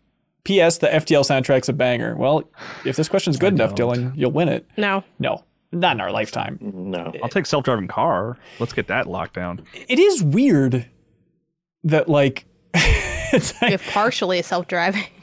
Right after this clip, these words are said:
Speaker 1: Well, no, but it's just weird that Einstein
Speaker 4: Self-driving cars that don't kill people?
Speaker 2: Yes.
Speaker 1: Sure.
Speaker 2: <laughs> I,
Speaker 4: Yeah.
Speaker 2: that is an important asterisk. Thank
Speaker 3: Uh,
Speaker 2: you, Jeff.
Speaker 3: I've used the self-drive. It is, but you can't fully self-drive.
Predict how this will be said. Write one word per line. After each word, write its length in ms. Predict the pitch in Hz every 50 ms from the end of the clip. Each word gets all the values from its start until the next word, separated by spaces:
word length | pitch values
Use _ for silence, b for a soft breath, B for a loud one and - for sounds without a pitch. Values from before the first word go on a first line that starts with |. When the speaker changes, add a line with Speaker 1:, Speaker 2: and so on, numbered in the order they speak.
| _ -
Speaker 1:
Well, 360 | 180 196 226 226 226 214 220 220
no, 180 | 226 220 208 214
but 100 | 269 277
it's 80 | 285
just 100 | 311 285 302
weird 140 | 339 339 294
that 120 | 262 -
Einstein 360 | 214 220 262 - - 226 226
Speaker 4:
Self-driving 380 | 196 175 233 233 240 240 226 185
cars 340 | 165 - 180 175 180 190 190
that 160 | 165 143 135
don't 200 | - 147 143 135
kill 220 | - - 151 143 151
people? 440 | - 160 165 - 170 180 196 202 -
Speaker 2:
Yes. 460 | - 147 135 - - - - - - -
Speaker 1:
Sure. 260 | 160 160 - 170 127 -
Speaker 2:
<laughs> 220 | - - - -
I, 100 | - -
Speaker 4:
Yeah. 80 | - -
Speaker 2:
that 160 | - 139 143
is 120 | 143 151 156
an 100 | 160 160
important 340 | 151 135 - - 139 117 120
asterisk. 460 | 120 113 107 - - 107 90 - -
Thank 120 | 127 -
Speaker 3:
Uh, 460 | 247 240 240 233 233 226 226 226 220 -
Speaker 2:
you, 60 | 220 -
Jeff. 180 | - 226 226 285
Speaker 3:
I've 80 | 349
used 260 | 370 370 392 392 -
the 80 | 349 359
self-drive. 580 | - - 269 269 240 220 220 220 208 208 190 208
It 80 | 262 302
is, 120 | 381 320
but 160 | - - 311
you 100 | 339 349
can't 200 | 339 427 349 277
fully 260 | - - 302 269 208
self-drive. 720 | - - - - - - - 127 104 107 123 - - -